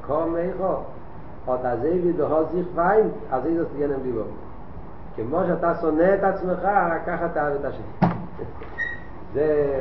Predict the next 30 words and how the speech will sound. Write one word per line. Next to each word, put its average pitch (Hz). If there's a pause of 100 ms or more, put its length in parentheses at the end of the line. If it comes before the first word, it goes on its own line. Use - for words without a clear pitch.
ווארט 131 (960)
שזה 117
תרס 139 (120)
קוץ 139 (240)
לגמרי, 107 (180)
זה 95
לא 117
מובן, 104
אל 92
תחשוב. - (600)
אבל 123
זה, 147
זה, 160 (240)
זה 151
עבור, 170
זה -
אינטרסנט, 170 (300)
מעניין 147
לשמוע. 139 (720)
אה, 147
כמו 151
שאדם 160 (100)
צונא 147
את -
עצמו, 175 (100)
ככה 165
הוא 160
יעבור. 143 (1500)
אבל, 139
ראית, 156